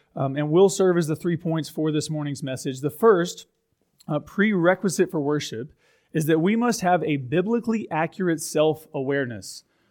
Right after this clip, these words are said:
I know it's kind of a mouthful. If you want to just put self-awareness, you can put it in there, but I want to be very clear that that self-awareness must align with what the Bible says is true of us.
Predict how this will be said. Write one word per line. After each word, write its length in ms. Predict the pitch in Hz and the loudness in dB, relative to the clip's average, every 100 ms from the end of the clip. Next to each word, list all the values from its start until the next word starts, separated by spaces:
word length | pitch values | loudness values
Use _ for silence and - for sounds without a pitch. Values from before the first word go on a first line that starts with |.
| _ | _
I 40 | 139 | -4
know 80 | |
it's 80 | 143 | -4
kind 180 | 160 170 | 0 0
of 0 | |
a 60 | 175 | 4
mouthful. 480 | 170 170 175 175 | 4 2 2 0
If 80 | 156 | 0
you 100 | 156 | 0
want 140 | 156 175 | -2 -2
to 40 | |
just 120 | 175 | -2
put 140 | 190 156 | -2 0
self-awareness, 600 | 185 175 165 170 165 - | 0 2 0 0 -2 -6
you 80 | |
can 120 | 156 147 | -8 -4
put 120 | 160 | -2
it 80 | 151 | -2
in 100 | 156 | 0
there, 120 | 156 | 0
but 120 | 151 | 0
I 40 | |
want 140 | 147 151 | 0 0
to 40 | |
be 200 | 151 147 - _ - | 0 -2 -4 _ -6
very 340 | 151 185 233 | 4 6 6
clear 380 | - - 196 185 | 2 2 4 6
that 140 | 156 | 4
that 160 | 139 156 | 4 2
self-awareness 680 | - 202 175 170 175 170 - | 4 2 2 0 0 -2 -2
must 380 | 151 196 208 | 2 2 2
align 460 | - 180 180 185 190 | 0 2 4 2 0
with 140 | 170 | -2
what 220 | - 165 151 | 0 0 0
the 80 | |
Bible 400 | 143 143 160 160 | -2 2 2 2
says 280 | 151 160 151 | 0 0 0
is 180 | 151 139 | -2 -6
true 320 | - - 180 | -8 0 2
of 100 | 147 | 2
us. 380 | 117 98 - - | 0 -8 -12 -18